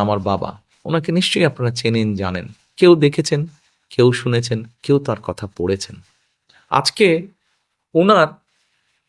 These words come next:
একটি কাজের কথা আপনাদের সামনে তুলে ধরতে চাই আমি।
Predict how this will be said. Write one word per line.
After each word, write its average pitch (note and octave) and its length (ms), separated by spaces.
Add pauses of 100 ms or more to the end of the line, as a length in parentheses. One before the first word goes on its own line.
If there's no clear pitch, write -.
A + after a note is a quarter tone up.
(380)
একটি G3 300 (180)
কাজের E3+ 320 (100)
কথা C#3 200 (100)
আপনাদের G2+ 380
সামনে G2 240 (100)
তুলে F#2+ 280
ধরতে - 280 (100)
চাই - 160 (120)
আমি। - 160